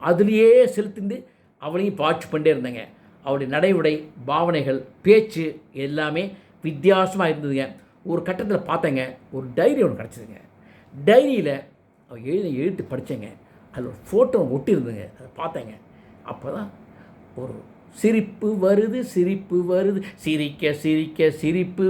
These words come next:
வருது, சின்ன மனுஷன் பெரிய மனுஷன் செயலை பார்த்து சிரிப்பு வருது. <laughs> சந்திராவை பாடின பாட்டு வந்ததுங்க. அப்பதாங்க சந்திரபாபுடைய நிலைமையை நினைச்சு பார்த்தேங்க, அவருடைய வாழ்க்கையை நினைச்சு பார்த்தேங்க.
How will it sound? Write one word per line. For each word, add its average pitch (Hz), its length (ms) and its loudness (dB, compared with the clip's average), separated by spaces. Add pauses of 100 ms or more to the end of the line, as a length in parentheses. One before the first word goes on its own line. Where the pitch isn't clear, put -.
வருது, 185 420 4 (120)
சின்ன 226 560 0
மனுஷன் 220 560 2
பெரிய 196 500 2
மனுஷன் 196 540 0
செயலை 160 480 0
பார்த்து 147 600 -4
சிரிப்பு 175 540 -2
வருது. 175 360 4 (1040)
<laughs> 170 960 -16
சந்திராவை 147 480 2
பாடின 123 240 -8
பாட்டு 170 540 -2
வந்ததுங்க. 127 360 -6 (580)
அப்பதாங்க 214 460 -2 (280)
சந்திரபாபுடைய 202 680 0
நிலைமையை 170 400 0
நினைச்சு 160 240 -8
பார்த்தேங்க, 131 360 -6 (480)
அவருடைய 156 300 0
வாழ்க்கையை 226 360 2
நினைச்சு 151 280 -8
பார்த்தேங்க. 135 360 -10